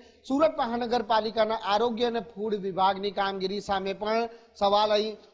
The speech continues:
ચોક્કસથી ઉપસ્થિત થઈ રહ્યા છે, કારણ કે જે વિભાગની કામગીરી જે વિભાગના કાર્યક્ષેત્રમાં આવતી હોય, ત્યારે વિભાગ શું કરી રહ્યું છે, તેવા સવાલ લોકો ઉઠાવી રહ્યા છે.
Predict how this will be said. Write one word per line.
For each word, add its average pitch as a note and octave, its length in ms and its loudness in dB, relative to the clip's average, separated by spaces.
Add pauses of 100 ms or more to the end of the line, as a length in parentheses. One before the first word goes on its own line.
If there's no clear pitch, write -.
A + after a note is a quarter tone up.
ચોક્કસથી D4 500 4
ઉપસ્થિત A#3+ 420 -2
થઈ A3 160 0
રહ્યા A3+ 240 4
છે, A#3+ 160 0
કારણ A3 300 0
કે A3 300 4 (320)
જે C#4 200 4
વિભાગની C4+ 840 2 (320)
કામગીરી C4+ 500 2
જે B3+ 380 6 (100)
વિભાગના A3+ 480 2
કાર્યક્ષેત્રમાં A3+ 880 0
આવતી A3 280 -2
હોય, A3 300 4 (300)
ત્યારે A3+ 260 4
વિભાગ A3 540 2 (180)
શું E4 280 4
કરી C#4 260 2
રહ્યું C4+ 300 0
છે, C4+ 320 6
તેવા A#3+ 480 2
સવાલ A#3 520 4 (260)
લોકો C4+ 380 4
ઉઠાવી G3 300 2
રહ્યા F#3+ 240 4
છે. F3 320 -4